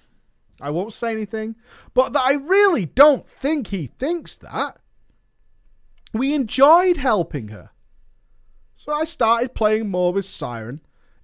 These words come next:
even when Scott was there. Sometimes it would all three of us be in the same voice channel, but she would ignore Scott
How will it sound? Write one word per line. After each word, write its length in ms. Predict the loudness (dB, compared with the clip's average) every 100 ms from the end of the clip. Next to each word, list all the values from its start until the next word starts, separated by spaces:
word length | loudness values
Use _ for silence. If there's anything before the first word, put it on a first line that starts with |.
| _
even 580 | 0 2 4 2 2 -2
when 180 | -4 -4
Scott 400 | -4 -2 -2 -4
was 160 | -6
there. 400 | -2 0 -2 -6 -18 _ _ _ _ _ _ _
Sometimes 760 | 0 0 2 2 2 0 -6
it 100 | -8
would 120 | -2
all 260 | 2 4 2
three 440 | 0 -2 2 4
of 100 | 6
us 160 | 4 0
be 160 | -2 -2
in 80 |
the 60 | -2
same 300 | -4 -4 -2
voice 280 | -2 -4 -4
channel, 340 | -8 -8 -6
but 220 | -6 -8
she 180 | -6 -6
would 160 | -4 -4
ignore 680 | -6 -2 2 4 4 2 -6
Scott 440 | -16 -14 -14 -16